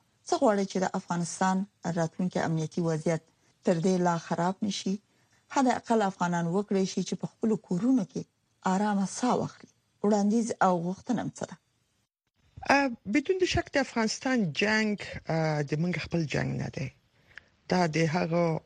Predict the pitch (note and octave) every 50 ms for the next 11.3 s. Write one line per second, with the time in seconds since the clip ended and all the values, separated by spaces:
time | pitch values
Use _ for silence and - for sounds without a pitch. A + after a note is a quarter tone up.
0 | _ _ _ _ - - C#3+ C3+ C#3+ C#3+ C#3+ C#3+ C#3 - - - _ _ _ _
1 | _ - - _ _ _ - - _ _ _ - - - _ - D#3 D#3+ F3 F3
2 | E3+ D#3+ C#3+ C3+ C3 - _ _ _ - D#3 D#3 D#3 D3+ D#3 D#3+ F3+ G3 F#3+ E3+
3 | F#3 F3 E3 - - - D#3+ D#3+ E3 E3 D3+ C#3 C3+ - - D3+ - - - D3
4 | - - - - - - - - - - - - - - _ - E3 - - D#3+
5 | D#3+ D#3 D#3 D3+ D3+ C3+ D3 D#3 - - F3 D#3 - D3 D3+ D3 C#3 F3+ F#3 F3
6 | D#3 D#3+ E3 D#3+ - - D3 D#3 E3 E3 E3 D3 C#3 C#3 B2+ - - C3+ C#3+ -
7 | - D3+ D3 - - - - F3 F3 E3+ E3+ E3 - - F3 F3+ - - - -
8 | - - _ _ - D#3 D#3+ D3 D3 E3 D#3+ D#3+ D3 D3 C#3+ - - B2+ B2 C3+
9 | C#3 C3 - A2 A2+ - - - - C3+ - - D#3 D#3+ D3 - - F3+ F#3 F#3
10 | - - - F#3+ F#3 G3 G#3 - - - - _ _ _ - F3 D#3+ D3+ D3+ C#3
11 | B2+ D3 D#3+ D#3+ D#3